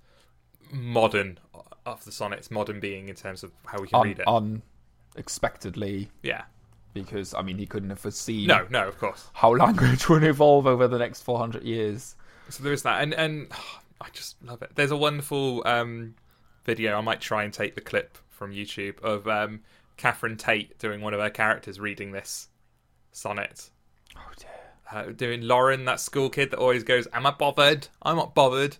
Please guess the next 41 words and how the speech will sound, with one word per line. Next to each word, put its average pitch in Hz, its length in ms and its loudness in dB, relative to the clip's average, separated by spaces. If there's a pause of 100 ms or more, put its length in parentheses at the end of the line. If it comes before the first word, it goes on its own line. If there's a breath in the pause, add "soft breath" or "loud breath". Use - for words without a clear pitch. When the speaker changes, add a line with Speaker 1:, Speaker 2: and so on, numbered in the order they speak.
(120)
Speaker 2:
Oh, 107 400 0
God. 104 320 6
Speaker 1:
And 101 80 8
David 127 300 6
Tennant 117 320 0
comes 110 300 0
and 107 100 -10
starts - 260 0
teaching 113 320 -6
them 104 140 -4
English. 101 520 -10 (360)
And, 101 200 -12
and 101 140 -10
she - 120 -14
keeps 113 180 -8
calling 101 260 -4
them 98 100 -10
the 98 80 -8
Doctor 101 380 -4
'cause - 180 -20
he 107 100 -14
had 101 100 -12
just - 180 -18
become - 220 -18
Doctor - 300 -12
Who. 101 400 -2
And 98 140 -12 (140)
Speaker 2:
Oh, 190 300 12
yeah, 214 200 12
didn't 190 180 2
they 185 120 4
do 175 140 4
that 165 220 6
for, 143 360 2
um, 127 340 0
Speaker 1:
Children 143 440 -2
in 147 180 -10
Need? 214 560 -8 (120)
Speaker 2:
Children 151 440 0
in 143 140 -4
Need. 160 480 0